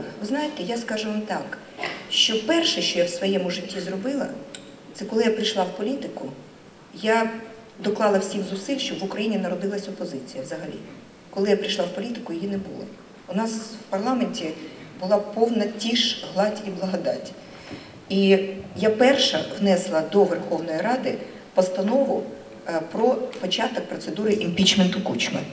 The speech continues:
за що, до речі, сорок два дні провела у в'язниці. <laughs> Но за цю постанову проголосувало вісімдесят вісім депутатів. І з цього почалась парламентська опозиція. Я вважаю, що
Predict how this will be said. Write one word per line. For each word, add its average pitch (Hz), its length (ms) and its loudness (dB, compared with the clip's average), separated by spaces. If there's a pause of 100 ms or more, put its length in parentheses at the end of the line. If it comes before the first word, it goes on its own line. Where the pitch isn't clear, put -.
(1120)
за 185 140 4
що, 247 180 8
до 196 120 6
речі, 190 280 6
сорок 175 340 6
два 165 100 6
дні 214 180 6
провела 180 360 6
у 170 100 2
в'язниці. - 500 -4 (220)
<laughs> - 1300 0
Но 196 500 12
за 202 80 8
цю 294 160 6
постанову 262 560 8
проголосувало 196 680 8
вісімдесят 190 580 4 (120)
вісім 190 220 4
депутатів. - 580 2 (420)
І 190 60 2
з - 100 0
цього 302 220 8
почалась 208 440 6
парламентська 180 640 2
опозиція. - 580 -2 (500)
Я 311 160 12
вважаю, 170 500 8
що 160 340 6